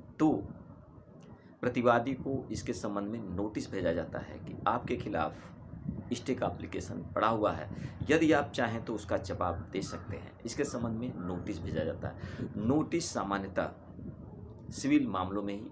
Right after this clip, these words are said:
भेजा जाता है। यदि यह criminal matter होता है, उसमें सम्मन भेजा जाता है, तो नहीं व्यक्ति उपस्थित होता, तो उसके खिलाफ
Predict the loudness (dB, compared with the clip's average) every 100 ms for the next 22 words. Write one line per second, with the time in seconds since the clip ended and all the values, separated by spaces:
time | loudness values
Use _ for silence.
0 | -4 -2 -2 -4 -6 -10 -10 -14 -16 -18
1 | -16 -16 -14 -14 -4 4 6 6 0 -6
2 | -12 -14 -10 0 4 6 4 2 4 4
3 | 4 4 4 4 2 0 -2 -2 -6 -10
4 | -14 -16 0 0 2 0 0 0 2 0
5 | 2 2 4 2 -2 -8 -10 -12 -16 -14
6 | -16 -16 -16 -2 6 6 6 -2 -14 -14
7 | -16 -16 -8 0 4 4 4 2 2 0
8 | -2 -2 -10 -10 -10 -12 -14 -14 -12 -12
9 | -10 -8 -8 -8 -8 0 0 0 0 0
10 | 0 2 0 0